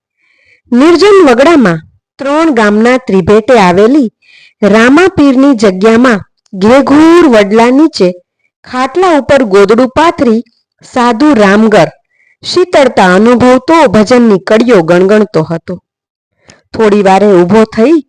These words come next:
રામગરે ચોકમાં ઊભા ઊભા આખા વેગડા ઉપર નજર નાખી.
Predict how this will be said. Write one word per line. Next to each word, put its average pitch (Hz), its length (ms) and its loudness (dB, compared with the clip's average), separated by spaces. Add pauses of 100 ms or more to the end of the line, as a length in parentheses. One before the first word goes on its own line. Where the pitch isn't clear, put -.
(460)
રામગરે 269 720 0
ચોકમાં 294 720 -2
ઊભા 220 360 0
ઊભા 220 200 0
આખા 294 720 -2
વેગડા 226 400 0
ઉપર 269 400 -2 (420)
નજર 190 380 -4
નાખી. 165 420 -6